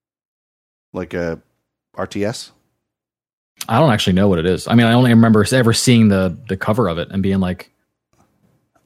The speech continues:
Speaker 1: I
Speaker 2: like, "Oh, I want,
Speaker 1: believe that
Speaker 2: I
Speaker 1: was
Speaker 2: don't
Speaker 1: an
Speaker 2: have a
Speaker 1: R T S.
Speaker 2: PlayStation. I, it
Speaker 1: It,
Speaker 2: looks cool."
Speaker 1: how do you spell it? Medieval? Just the way medi-, medieval spelled?
Speaker 2: No, it's like, it's M E D I, but then, like, evil.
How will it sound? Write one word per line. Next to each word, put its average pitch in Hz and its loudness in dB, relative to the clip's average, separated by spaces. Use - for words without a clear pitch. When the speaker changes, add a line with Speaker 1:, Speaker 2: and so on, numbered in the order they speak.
Speaker 1:
I 127 0
Speaker 2:
like, 180 -2
"Oh, 160 4
I 92 2
want, 92 0
Speaker 1:
believe 101 -6
that 95 -4
Speaker 2:
I 110 -2
Speaker 1:
was 117 2
Speaker 2:
don't 139 2
Speaker 1:
an 139 4
Speaker 2:
have 139 2
a 135 0
Speaker 1:
R 117 -2
T 160 -2
S. 110 -2
Speaker 2:
PlayStation. 90 -6
I, 101 -2
it 101 -6
Speaker 1:
It, 101 -8
Speaker 2:
looks 113 -8
cool." 120 -6
Speaker 1:
how 139 -2
do 147 0
you 135 -4
spell 92 -2
it? - -10
Medieval? 104 -8
Just - -12
the - -12
way 90 -6
medi-, 87 -8
medieval 92 -14
spelled? - -16
Speaker 2:
No, 117 4
it's 107 -2
like, 110 2
it's - -8
M 123 2
E 127 4
D 117 0
I, 104 0
but 98 -2
then, 104 0
like, 92 -6
evil. 98 -6